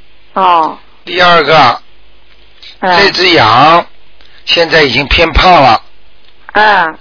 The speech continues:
Speaker 2: 肚囊都出来了。
Speaker 1: 对，对，对，对，对。
Speaker 2: <laughs>
Speaker 1: 对，对，说得很准啊，卢台长。哎，你好。
Speaker 2: 嗯。
Speaker 1: 哎，你看我，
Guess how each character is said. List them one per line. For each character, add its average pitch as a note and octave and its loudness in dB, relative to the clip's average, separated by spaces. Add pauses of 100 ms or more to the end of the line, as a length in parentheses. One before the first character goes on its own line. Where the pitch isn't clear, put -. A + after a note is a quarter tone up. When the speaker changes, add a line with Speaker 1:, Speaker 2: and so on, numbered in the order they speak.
Speaker 2:
肚 G#3+ 2
囊 C#3+ 2
都 D#3 0
出 - -4
来 B2 2
了。 A#2 0 (580)
Speaker 1:
对， B3+ 2
对， A3 2
对， G3+ -2
对， G3+ -2
对。 - -2
Speaker 2:
<laughs> - -
Speaker 1:
对， C#4+ 2
对， A#3+ 2
说 D#4 0
得 D#4+ 2
很 C#4+ 0
准 B3+ 2
啊， A3+ 2
卢 A3 -6
台 B3 0
长。 B3 -2
哎， - -4
你 G3+ -4 (100)
好。 F3 -2 (360)
Speaker 2:
嗯。 C#3 2
Speaker 1:
哎， B2 2
你 C#4 0
看 E4 0
我， B3+ 2